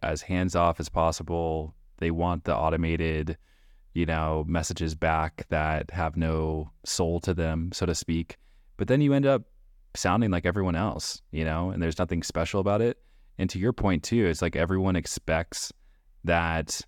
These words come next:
you know, or I guess everyone forgets that there's, like, a, usually a human, <clears throat>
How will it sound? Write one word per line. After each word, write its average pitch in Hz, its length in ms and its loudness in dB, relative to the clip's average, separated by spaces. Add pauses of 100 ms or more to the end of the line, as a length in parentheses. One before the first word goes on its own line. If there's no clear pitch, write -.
(240)
you 87 140 0
know, 80 240 2
or 82 280 2
I 95 160 2
guess 87 240 -4
everyone 92 200 0
forgets 82 680 -2
that 85 120 -4
there's, 82 180 0
like, 80 100 -2
a, 80 40 0
usually 85 320 0
a 85 40 -4
human, 107 580 0 (180)
<clears throat> - 160 -8